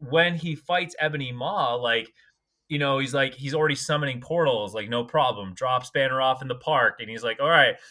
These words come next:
And Wong summoning this huge, um, uh,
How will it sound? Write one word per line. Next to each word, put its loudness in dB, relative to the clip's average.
And 4
Wong 2
summoning -4
this -6
huge, -6
um, 2
uh, 2